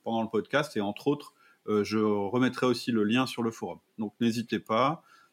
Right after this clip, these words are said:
Si vous voulez en savoir plus, si vous voulez entrer, euh, en contact avec les équipes d'Aster, euh, ne serait-ce que pour, euh, simplement, euh, connaître un petit peu le produit ou parce que vous avez un projet, euh, dans ce domaine-là, n'hésitez pas. Euh, et puis merci pour le, euh,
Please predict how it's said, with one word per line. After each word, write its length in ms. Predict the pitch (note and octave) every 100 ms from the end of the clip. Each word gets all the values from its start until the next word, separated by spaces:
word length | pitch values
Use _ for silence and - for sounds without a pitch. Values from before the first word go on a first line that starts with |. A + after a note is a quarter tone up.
| _
Si 80 | -
vous 80 | G#2
voulez 140 | A2
en 60 | A2+
savoir 340 | - G#2+ G2
plus, 180 | - D3+
si 120 | E3+
vous 40 | A#2
voulez 140 | G#2+
entrer, 340 | G#2 G2+ A#2+ A2+
euh, 220 | A2 G2
en 80 | G2
contact 500 | A#2 A2 A#2 A2+ G#2
avec 260 | F#2+ F#2+
les 200 | G#2 G2
équipes 280 | G2+ - A#2
d'Aster, 600 | G#2 G2 - A#2 C3 D#3+ - - _ _ -
euh, 120 | F#2+
ne 120 | G2+
serait-ce 320 | G2+ A2+ A#2
que 80 | -
pour, 340 | A2+ - A2+ G#2
euh, 60 |
simplement, 720 | - G#2+ - A2 A#2 A#2 A2
euh, 180 | G2 F#2
connaître 400 | F2+ A2+ A2+ G#2+
un 80 | G#2
petit 160 | G2+ -
peu 300 | - A2+ G#2+
le 160 | G2
produit 560 | - A2+ G#2+ B2+ C3+ C#3+
ou 180 | E3 D#3
parce 220 | A#2+ A2
que 80 | A#2+
vous 140 | G#2+
avez 160 | G#2+ G#2+
un 80 | G#2+
projet, 380 | - A2+ A2
euh, 340 | A#2 A2 F#2+ F2+ - - -
dans 140 | G#2+ G#2+
ce 80 |
domaine-là, 340 | A2+ G#2 G#2 B2
n'hésitez 460 | A#2+ G#2+ A2 -
pas. 320 | F2+ G2 C3+ _ - - _ -
Euh, 160 | F#2+
et 40 | F#2
puis 140 | -
merci 340 | B2 A#2+ - D3
pour 200 | C3+ G#2+
le, 340 | G2+ G2 F#2 _ _ _ _ -
euh, 800 | F2+ F#2 F2+ F#2 F2+ F2 F2+